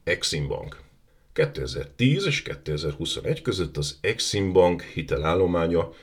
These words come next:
száznegyvenegy milliárdról majdnem tízszeresére, ezerháromszázhetven milliárd forintra emelkedett.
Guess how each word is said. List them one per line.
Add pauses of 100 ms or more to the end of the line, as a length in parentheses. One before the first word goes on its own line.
(140)
száznegyvenegy
milliárdról
majdnem (100)
tízszeresére, (160)
ezerháromszázhetven
milliárd
forintra
emelkedett.